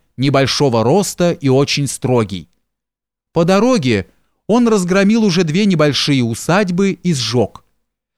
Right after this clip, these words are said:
Сказывают, из двух помещиков одного повесил, а другого застрелил. Барынь и барышень не убивает,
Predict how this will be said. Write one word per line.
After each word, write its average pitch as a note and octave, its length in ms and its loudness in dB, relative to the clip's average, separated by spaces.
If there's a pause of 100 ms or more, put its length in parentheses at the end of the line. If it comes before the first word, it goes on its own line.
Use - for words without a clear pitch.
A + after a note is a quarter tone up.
(100)
Сказывают, D3+ 920 0
из C#3+ 160 -2
двух D3+ 300 -2
помещиков D3 920 -2
одного C3 440 0
повесил, E3+ 720 0 (120)
а A#2+ 100 0
другого C#3 460 2
застрелил. A#2+ 720 -2 (760)
Барынь F#3 440 2
и F#3 40 2
барышень F3+ 600 2
не E3+ 80 2
убивает, D#3+ 720 2